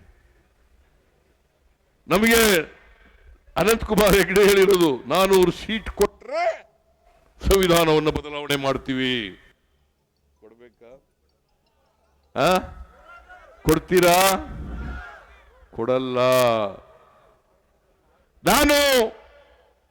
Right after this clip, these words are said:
ಎರಡ್ ಸಾವಿರದ ಹದಿಮೂರರಿಂದ ಹದಿನೆಂಟರವರೆಗೆ ಮುಖ್ಯಮಂತ್ರಿ ಆಗಿರುವಾಗ ನೂರ ಅರವತ್ತೈದು ಭರವಸೆಗಳನ್ನ ಕೊಟ್ಟಿದ್ದೆ.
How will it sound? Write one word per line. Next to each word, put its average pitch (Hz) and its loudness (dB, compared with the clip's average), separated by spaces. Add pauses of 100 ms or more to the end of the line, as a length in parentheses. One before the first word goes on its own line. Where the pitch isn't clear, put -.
(520)
ಎರಡ್ 220 0
ಸಾವಿರದ 262 2
ಹದಿಮೂರರಿಂದ 262 2
ಹದಿನೆಂಟರವರೆಗೆ 214 2 (1080)
ಮುಖ್ಯಮಂತ್ರಿ 170 -2
ಆಗಿರುವಾಗ 139 -14 (1200)
ನೂರ 156 0
ಅರವತ್ತೈದು 156 2
ಭರವಸೆಗಳನ್ನ 143 -2
ಕೊಟ್ಟಿದ್ದೆ. 127 -8